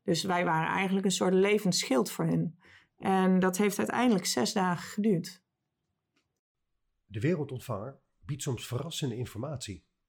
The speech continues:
Speaker 2: En nadat de Servische commandant nog vergeefs probeert de Nederlanders geld en slaapzakken afhandig te maken,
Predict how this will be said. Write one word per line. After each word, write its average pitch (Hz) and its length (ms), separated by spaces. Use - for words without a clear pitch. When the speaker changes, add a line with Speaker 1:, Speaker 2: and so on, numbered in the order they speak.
Speaker 2:
En 127 140
nadat 131 340
de 117 60
Servische 139 440
commandant 117 420
nog 107 140
vergeefs 156 340
probeert 120 300
de 117 80
Nederlanders 110 440
geld 143 260
en - 80
slaapzakken 143 500
afhandig 117 340
te 110 100
maken, 98 380